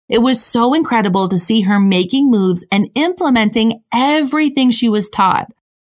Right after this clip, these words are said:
On top of that, she did her first bridal show and scheduled twelve appointments at the show." What?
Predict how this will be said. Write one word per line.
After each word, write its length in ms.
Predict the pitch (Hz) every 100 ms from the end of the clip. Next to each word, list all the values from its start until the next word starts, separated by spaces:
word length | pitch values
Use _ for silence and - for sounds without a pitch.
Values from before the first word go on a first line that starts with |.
| _
On 140 | - 208
top 320 | - 208 220
of 120 | 269
that, 280 | 311 339 -
she 180 | - 240
did 220 | 214 220
her 160 | 262
first 380 | 330 226 240 240
bridal 320 | 220 196 208
show 320 | 233 269 269 -
and 160 | 220 226
scheduled 600 | - 233 220 226 220 190
twelve 540 | - 220 214 233 254 -
appointments 640 | 247 233 233 196 196 190 -
at 240 | 180 175 -
the 100 | 180
show." 460 | - 165 123 165 -
What? 460 | - 233 262 -